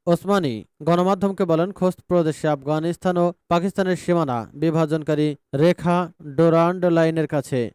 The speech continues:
পাকিস্তানি বাহিনী বিমান হামলায় একচল্লিশ জন নিহত হয়েছেন। নিহতদের বেশিরভাগ নারী ও শিশু। এছাড়া হামলায় আরও বাইশ জন আহত হয়েছেন। এছাড়া কুনার প্রদেশে পাকিস্তানের বিমান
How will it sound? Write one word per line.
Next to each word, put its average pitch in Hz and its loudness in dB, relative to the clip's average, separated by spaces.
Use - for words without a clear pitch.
পাকিস্তানি 180 -4
বাহিনী 151 -2
বিমান 156 -2
হামলায় 170 0
একচল্লিশ 190 0
জন 175 0
নিহত 151 -2
হয়েছেন। 131 -2
নিহতদের 151 0
বেশিরভাগ 165 0
নারী 165 0
ও 139 2
শিশু। 139 -4
এছাড়া 170 0
হামলায় 160 0
আরও 156 2
বাইশ 147 0
জন 151 0
আহত 147 -4
হয়েছেন। 160 0
এছাড়া 180 4
কুনার 196 0
প্রদেশে 202 0
পাকিস্তানের 180 -2
বিমান 165 -2